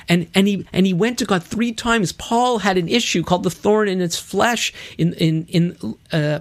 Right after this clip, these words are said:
we read about this in Second Corinthians. And he said, "I beseeched the Lord three times, and then God said to me." And once God spoke to him, he accepted what God said.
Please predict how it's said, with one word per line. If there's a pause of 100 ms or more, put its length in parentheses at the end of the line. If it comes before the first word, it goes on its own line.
we
read
about
this
in
Second
Corinthians.
And
he
said,
"I
beseeched
the
Lord
three
times, (160)
and
then
God
said
to
me." (160)
And
once
God (100)
spoke
to
him, (100)
he
accepted
what
God
said.